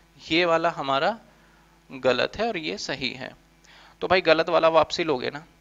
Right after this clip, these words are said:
तो जब गलत वाला वापसी लोगे आप, तो नाइन परसेंट निकालिए, तो तीन लाख पे नाइन परसेंट सत्ताईस हजार रुपए, तो डेबिट करिए वापस,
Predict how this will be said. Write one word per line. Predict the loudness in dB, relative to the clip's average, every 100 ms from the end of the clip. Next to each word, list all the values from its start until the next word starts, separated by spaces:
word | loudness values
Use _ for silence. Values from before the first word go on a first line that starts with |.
| _ _ -20 _
तो | -8
जब | -2 0
गलत | 4 4 4
वाला | 4 4 4
वापसी | 2 0 -2 -4
लोगे | 0 0 2
आप, | 2 0 -4
तो |
नाइन | -4 -6 -4
परसेंट | -4 -4 -6
निकालिए, | -6 -2 -2 -4 -12 -16 _ _ _ _ _ _ -16
तो | -10
तीन | -2 -2 2
लाख | 2 2 -2
पे |
नाइन | -2 -2 -2
परसेंट | -6 -6 -10
सत्ताईस | -10 -6 -2 -2 -2
हजार | -2 -2 -4
रुपए, | -8 -10
तो | -10
डेबिट | -6 -4 -6 -8
करिए | -6 -6
वापस, | -6 -8 -10 -12 -14